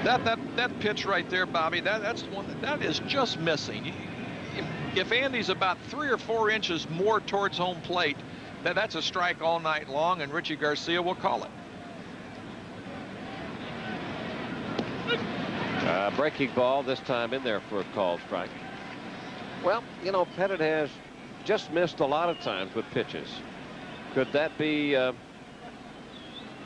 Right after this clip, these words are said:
Speaker 2: what about changing, uh, position on the mound,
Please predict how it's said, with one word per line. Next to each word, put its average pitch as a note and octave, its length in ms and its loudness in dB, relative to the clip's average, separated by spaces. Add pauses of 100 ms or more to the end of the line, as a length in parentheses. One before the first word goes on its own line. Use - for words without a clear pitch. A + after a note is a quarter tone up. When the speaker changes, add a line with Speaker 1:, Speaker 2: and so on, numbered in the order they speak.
(1400)
Speaker 2:
what C#3+ 140 4
about D3+ 180 4
changing, D3 480 2
uh, C3 280 4
position D#3 580 2
on D3+ 160 4
the C#3+ 80 2
mound, C3+ 400 0